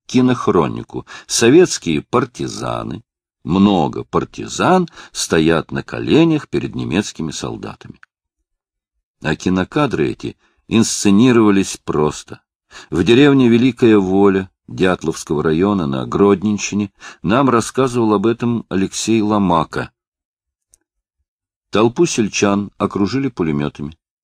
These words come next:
заставили людей встать на колени и запустили сначала кинокамеру. Имели фашисты и другие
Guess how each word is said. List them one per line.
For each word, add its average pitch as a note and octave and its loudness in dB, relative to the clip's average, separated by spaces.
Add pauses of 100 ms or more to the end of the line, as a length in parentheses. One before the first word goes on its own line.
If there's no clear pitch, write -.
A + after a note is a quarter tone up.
(440)
заставили C3+ 2
людей G#2+ 4
встать - -2
на G2 -2
колени D2+ -2 (1080)
и F#3 0
запустили A#2+ -6
сначала F#2+ -6 (100)
кинокамеру. - -8 (2250)
Имели D3+ 4
фашисты C3+ -2
и C3 -2
другие F#2 -2